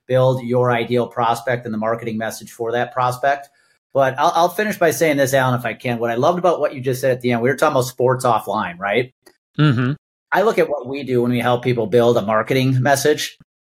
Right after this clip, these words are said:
Speaker 1: like an athlete. Demographics are important in marketing, but that's just height, weight, and speed of an athlete, right? There's a lot of kids in football these days that get recruited based on height, weight, and speed.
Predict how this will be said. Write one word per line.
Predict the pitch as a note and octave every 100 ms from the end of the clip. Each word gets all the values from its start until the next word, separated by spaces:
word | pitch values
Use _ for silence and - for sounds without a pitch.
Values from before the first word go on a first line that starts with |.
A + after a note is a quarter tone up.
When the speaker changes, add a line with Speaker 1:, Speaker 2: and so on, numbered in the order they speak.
| _ _ _ _ _ _ _ _ C3
Speaker 1:
like | C3 D#3 E3
an | C3+
athlete. | A2+ G#2+ - - _ _ _ _ _ A#2+
Demographics | - D3+ A#3 G3 D3 C#3 D3+ F3 -
are | C3+
important | A#2 B2 C3+ C3+
in | C3
marketing, | A2 G#2 A2+ C#3 C#3 C#3
but | C3 B2 - _ -
that's | D#3 -
just | D4+ -
height, | - E3+
weight, | D3 D3
and | A#2+
speed | - C#3+ C3 A2+
of |
an | A2
athlete, | A2 G#2 F2+ D2+
right? | G2+ A#2+ - -
There's | F3+
a | A#3+
lot | A3 A#3
of | A3
kids | B3 B3+ D3+
in | C#3+
football | A3+ - D#3+ B2
these | A#2 G#2+
days | B2 A#2+
that | A#2+
get | C#3+ C#3
recruited | C3+ G3 A#3 D#3+
based | D3 D3 C#3
on | B2
height, | D3+ D3
weight, | D3+
and | A#2+ A#2+
speed. | - F#3+ -